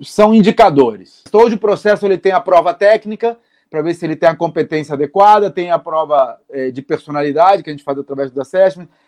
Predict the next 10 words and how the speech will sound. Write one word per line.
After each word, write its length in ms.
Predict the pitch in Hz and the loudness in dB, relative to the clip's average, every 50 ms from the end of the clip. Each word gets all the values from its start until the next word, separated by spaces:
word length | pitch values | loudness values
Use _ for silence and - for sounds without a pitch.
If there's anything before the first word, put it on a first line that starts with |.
| _ _ | _ _
tem 140 | 190 202 196 | -6 -4 -2
dinâmicas, 640 | 165 202 190 208 226 233 226 214 - - 196 170 170 | -2 -2 2 4 4 4 4 2 -2 -4 -6 -6 -6
a 20 | |
gente 140 | 175 165 - | -10 -8 -8
faz 160 | 190 180 165 | -8 -8 -6
dinâmicas 480 | 151 175 170 175 175 170 156 165 147 - | -6 -6 -6 -6 -8 -8 -8 -10 -10 -8
presenciais, 680 | - 151 151 143 156 147 143 - 208 208 214 208 - | -8 -6 -6 -6 -6 -6 -2 0 2 2 2 0 0
tem 160 | - 180 175 | -2 -6 -6
entrevistas, 600 | 175 - 185 185 170 156 196 214 214 180 - 185 165 | -4 -2 0 0 0 0 -2 -4 -4 -6 -6 -10 -12
são 240 | 226 254 262 208 | -12 -14 -16 -18